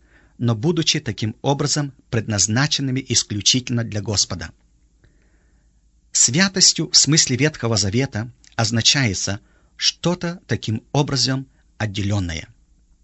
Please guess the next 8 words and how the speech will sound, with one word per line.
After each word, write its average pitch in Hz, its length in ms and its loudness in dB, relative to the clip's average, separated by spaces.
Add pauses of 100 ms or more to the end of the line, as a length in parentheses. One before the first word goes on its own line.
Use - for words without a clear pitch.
(760)
Когда 156 540 0
я 127 180 2
отдам 131 400 0
себя 120 360 2
полностью 160 640 -2
Христу, - 460 -2 (580)
это 123 220 -2
святость. 104 720 0